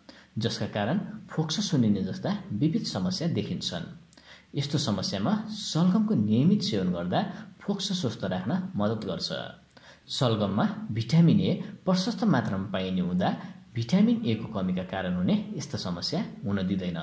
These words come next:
फलस्वरूप फोक्सो स्वस्थ रहन्छ। नम्बर छ, हड्डीको समस्यामा फाइदा गर्छ। सलगम क्याल्सियम र पोटासियमको एक महत्त्वपूर्ण स्रोत हो, जसको सेवनले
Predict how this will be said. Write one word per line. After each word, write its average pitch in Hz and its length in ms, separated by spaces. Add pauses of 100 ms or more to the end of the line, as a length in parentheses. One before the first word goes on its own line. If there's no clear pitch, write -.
(460)
फलस्वरूप 107 580 (280)
फोक्सो 185 340
स्वस्थ - 300 (220)
रहन्छ। 98 400 (1300)
नम्बर 95 280
छ, - 120 (880)
हड्डीको 165 440
समस्यामा 101 560 (200)
फाइदा 95 320
गर्छ। 85 260 (1200)
सलगम 104 500 (320)
क्याल्सियम 107 540 (180)
र - 160
पोटासियमको 170 720 (320)
एक 165 180
महत्त्वपूर्ण 139 640
स्रोत - 340
हो, 80 140 (600)
जसको 147 320
सेवनले 95 400